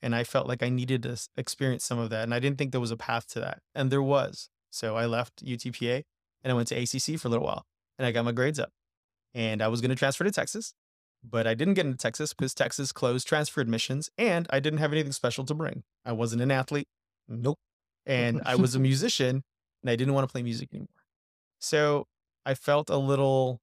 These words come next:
Speaker 1: lost again, like I'd kinda done this for nothing. I'm stuck at A C C. I'm here in Austin. I'm scraping by, and I have no path.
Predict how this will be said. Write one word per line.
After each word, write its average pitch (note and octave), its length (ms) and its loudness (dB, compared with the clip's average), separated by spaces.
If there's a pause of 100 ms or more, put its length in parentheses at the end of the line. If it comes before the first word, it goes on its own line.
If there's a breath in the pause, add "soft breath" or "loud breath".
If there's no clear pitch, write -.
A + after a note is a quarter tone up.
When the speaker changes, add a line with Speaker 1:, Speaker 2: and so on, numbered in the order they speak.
(340)
Speaker 1:
lost C3+ 400 2
again, B2+ 480 0 (220)
like C3 240 2
I'd C3 160 2
kinda C#3 220 0
done B2+ 180 0
this B2 140 -2
for C3 120 -4
nothing. A#2+ 320 -2
I'm A2 100 -4
stuck B2+ 260 0
at B2+ 80 2
A A#2+ 80 0
C B2+ 200 -4
C. A#2+ 240 0
I'm A#2 140 2
here B2+ 200 0
in A#2+ 80 0
Austin. A#2 600 -2
I'm A2 360 -6
scraping C3 480 0
by, A2+ 420 0 (520)
and B2+ 160 2
I A2 60 2
have A#2 200 0
no A#2 140 0
path. - 280 -6